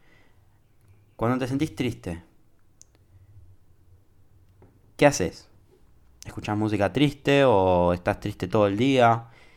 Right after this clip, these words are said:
Y en parte también es válido, en ciertos casos, como decir, bueno,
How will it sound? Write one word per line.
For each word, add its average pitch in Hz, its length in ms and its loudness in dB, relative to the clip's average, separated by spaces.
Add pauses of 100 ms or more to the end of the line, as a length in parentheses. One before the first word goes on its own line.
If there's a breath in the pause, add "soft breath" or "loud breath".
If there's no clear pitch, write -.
(1200 soft breath)
Y 123 80 -4
en 135 120 -2
parte 175 280 0
también 156 360 0
es 160 100 -2
válido, 127 580 0 (1300)
en - 120 -6
ciertos 135 340 -6
casos, 120 400 -2
como 104 220 -8
decir, 131 220 -10
bueno, 107 380 -4